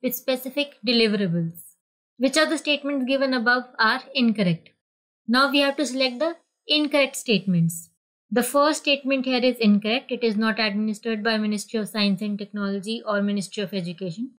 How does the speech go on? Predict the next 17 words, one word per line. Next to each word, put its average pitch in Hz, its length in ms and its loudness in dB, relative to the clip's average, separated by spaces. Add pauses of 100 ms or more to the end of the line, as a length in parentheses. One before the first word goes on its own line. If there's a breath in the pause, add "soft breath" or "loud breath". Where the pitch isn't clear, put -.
(420)
The 226 80 0
second 294 360 -2
statement, 247 460 0
however, 202 340 2
is 320 180 0 (420)
correct, 185 320 -2
which 196 260 -2
makes 226 460 -2 (580)
option 285 500 -2 (280)
A 262 220 4
the 214 160 0
correct 202 260 0
answer. 160 400 -2 (460)
Let's 233 220 0
see 262 100 0
the 247 80 2
explanation. 247 640 -2